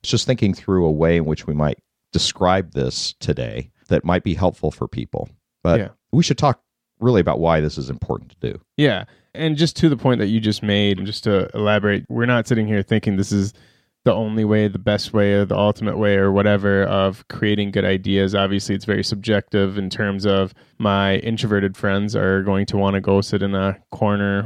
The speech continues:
Speaker 2: where it's quiet
Speaker 1: Mm-hmm.
Speaker 2: and journal and come up with ideas on their own, because if anybody else there, it's a distraction.
Speaker 1: Mm-hmm.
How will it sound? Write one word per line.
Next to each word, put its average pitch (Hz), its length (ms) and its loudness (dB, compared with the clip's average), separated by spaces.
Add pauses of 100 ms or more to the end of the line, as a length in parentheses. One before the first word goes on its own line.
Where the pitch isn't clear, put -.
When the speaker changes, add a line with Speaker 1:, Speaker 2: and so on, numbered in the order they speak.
Speaker 2:
where 101 160 0
it's - 140 -4
quiet 98 800 2
Speaker 1:
Mm-hmm. 78 400 -4
Speaker 2:
and 98 440 0 (460)
journal 101 640 2
and 98 140 -6
come 101 180 -4
up 101 160 0
with 98 120 -4
ideas 98 480 2
on 98 140 2
their 95 180 2
own, 101 320 0
because 104 280 -2
if 101 120 0
anybody 98 440 0
else 95 220 0
there, 98 200 2
it's - 160 -6
a 117 40 -14
distraction. 98 760 -4
Speaker 1:
Mm-hmm. 71 300 -8